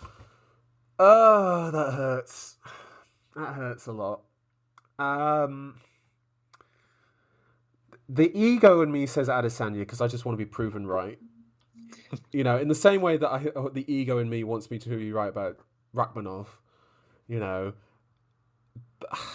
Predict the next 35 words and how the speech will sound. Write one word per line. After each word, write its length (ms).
<sighs> 400
God, 180
I 180
just, 220
I 100
just 160
love 200
Robert 180
Whittaker, 360
man. 180
I 60
think 200
he's 120
such 240
a 40
great 240
guy. 340
And 540
I 80
just, 320
I 120
like 240
a 40
guy 300
who's 220
willing 200
to 80
go 160
out 180
there 240
and 280
fight 360
his 120
way 180
back. 460